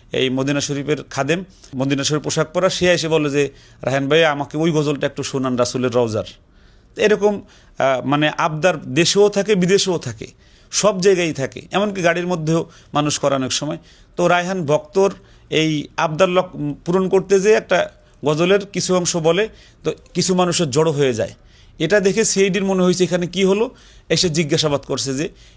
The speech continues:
কি হয়েছে এখানে। তো জিজ্ঞাসাবাদে তারা সন্তুষ্ট হওয়ার জন্য একটু মোবাইল নিছে, মোবাইল নিয়ে দেখছে, যখন তারা দেখে মিলাইছে যে হ্যাঁ ঠিক আছে, এখানে গজলই গাইছে, আর কোনো সমস্যা নেই,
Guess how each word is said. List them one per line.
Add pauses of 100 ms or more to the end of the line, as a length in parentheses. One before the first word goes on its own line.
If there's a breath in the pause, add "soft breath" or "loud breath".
(140 soft breath)
কি
হয়েছে
এখানে। (360 soft breath)
তো
জিজ্ঞাসাবাদে
তারা (200 soft breath)
সন্তুষ্ট
হওয়ার
জন্য
একটু
মোবাইল
নিছে,
মোবাইল
নিয়ে (300 loud breath)
দেখছে,
যখন
তারা
দেখে
মিলাইছে
যে
হ্যাঁ (340 loud breath)
ঠিক
আছে,
এখানে
গজলই
গাইছে,
আর
কোনো
সমস্যা
নেই,